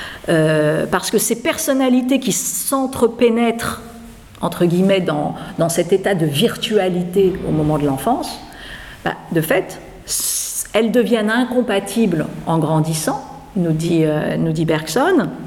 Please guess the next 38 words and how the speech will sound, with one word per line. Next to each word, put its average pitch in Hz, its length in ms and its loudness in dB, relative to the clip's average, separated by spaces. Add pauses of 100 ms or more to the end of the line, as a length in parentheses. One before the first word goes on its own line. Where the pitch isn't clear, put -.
(1000)
et 185 400 2
chacun 196 340 0
de 202 140 4
nous 226 300 6
ne 190 120 4
vit 175 280 2
qu'une 180 180 4
seule 202 220 2
vie. 330 280 2 (1160)
Et 190 80 4
donc, 202 240 -4
il 160 60 -2
faut 262 160 0
faire 220 180 -2
un 190 80 -2
choix. - 600 -4 (840)
Et 240 80 4
donc, 247 280 2
qu'est-ce 285 220 2
que 254 100 0
c'est ? 233 380 2
En 208 140 2
fait, 330 420 0 (140)
la 175 140 4
vie 208 320 4 (640)
n'est 226 440 6 (400)
qu'un 160 600 0
choix - 340 0
permanent, 170 500 -2 (1700)
euh, - 120 -2
qui - 160 2
ne 156 120 6
dit 147 140 2
pas 185 140 2
nécessairement 165 580 -2
d'ailleurs 170 300 0
son 156 200 -2
nom, 160 220 0